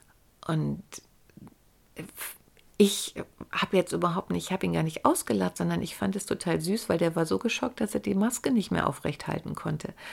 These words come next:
Und der war auf einmal so menschlich, so nett, also so ganz anders als sonst. Und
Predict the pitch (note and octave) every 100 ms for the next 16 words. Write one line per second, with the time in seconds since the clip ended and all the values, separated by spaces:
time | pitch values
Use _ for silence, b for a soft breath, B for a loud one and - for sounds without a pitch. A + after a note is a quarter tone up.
0 | B B F#3+ F3+ E3+ F3+ F3 - F#3 F3+
1 | F3 E3 D#3+ G#3+ - - - - - D#3+
2 | E3 A#3+ F#4+ - - - D#3 D#3+ D#3 -
3 | - G#3+ A#3+ - C4+ G3+ - - - D3+
4 | A3+ - - B B B B B _ _
5 | _ - - F3+